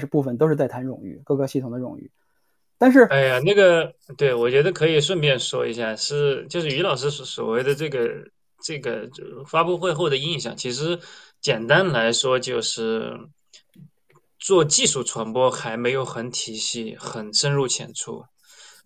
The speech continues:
Speaker 2: 为什么我们所有人记得住的都是那个香槟塔呢？因为只有那个东西是它把主动悬架究竟能有什么样的体验给具象化了。你很直观的就能看得出来，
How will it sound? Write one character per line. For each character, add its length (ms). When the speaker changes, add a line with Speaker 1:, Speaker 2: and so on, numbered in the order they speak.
Speaker 2:
为 160
什 120
么 120
我 120
们 160
所 140
有 100
人 220
记 220
得 160
住 180
的 100
都 200
是 160
那 100
个 80
香 220
槟 160
塔 180
呢？ 140
因 100
为 80
只 140
有 100
那 140
个 100
东 160
西 140
是 100
它 300
把 320
主 140
动 160
悬 260
架 220
究 240
竟 260
能 240
有 160
什 140
么 80
样 100
的 120
体 220
验 200
给 140
具 180
象 220
化 220
了。 40
你 100
很 220
直 160
观 140
的 60
就 120
能 100
看 160
得 80
出 180
来， 60